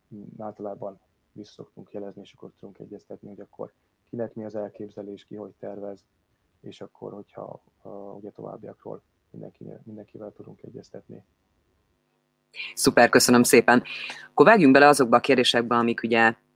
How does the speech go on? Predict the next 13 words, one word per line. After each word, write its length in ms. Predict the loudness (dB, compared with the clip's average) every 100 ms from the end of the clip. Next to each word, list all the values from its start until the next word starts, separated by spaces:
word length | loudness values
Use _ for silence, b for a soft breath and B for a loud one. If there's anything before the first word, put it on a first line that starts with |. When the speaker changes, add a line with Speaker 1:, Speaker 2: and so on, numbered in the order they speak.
| -2
Speaker 2:
még 200 | 0 2
a 80 | 2
videó 280 | 4 4
beharangozásánál 1120 | 6 4 4 4 2 2 2 2 2 4 4
érkeztek. 520 | 4 4 2 2 0 4
Hol 300 | 6 6 6
található 540 | 4 6 4 2 -2
kriptovaluta 680 | 0 -2 0 2 2 2 -2
kereskedésből 720 | 0 0 0 0 0 0 -2
származó 840 | -2 -2 4 6 6 4 0 -2
bevételre 580 | 0 2 2 2 4 2
vonatkozó 580 | 2 2 0 -2 -2 -2
szabályozás? 1160 | -2 0 4 6 4 2 0 2 2 2 0